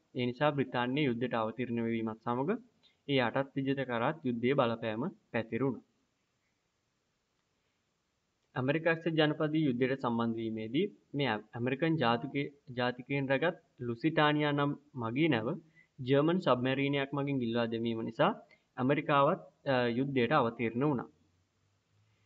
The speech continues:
මුලදී මධ්‍ය බලවතුන්ගේ පාර්ශවයේ සිටි ඉතාලිය රහස් ගිවිසුමක් මගින් මිත්‍ර පාක්ෂිකයින්ට එක් වෙලා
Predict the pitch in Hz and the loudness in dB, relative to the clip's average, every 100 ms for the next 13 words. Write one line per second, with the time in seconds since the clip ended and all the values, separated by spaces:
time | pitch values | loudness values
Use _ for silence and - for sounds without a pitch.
0 | _ 135 139 156 185 143 117 135 151 147 | _ 2 4 6 6 6 4 6 6 6
1 | 147 156 151 156 160 120 120 - 139 139 | 4 2 2 2 4 4 4 0 0 0
2 | 139 151 - - 170 156 113 135 - 131 | -4 -4 -4 4 8 8 6 0 -2 -4
3 | 123 165 165 143 139 147 139 135 127 135 | 0 -2 0 0 2 2 0 0 -2 0
4 | 160 120 151 151 135 131 143 139 123 120 | 0 0 -2 2 2 0 -8 -2 -2 0
5 | 117 110 - 117 | -4 -6 -2 0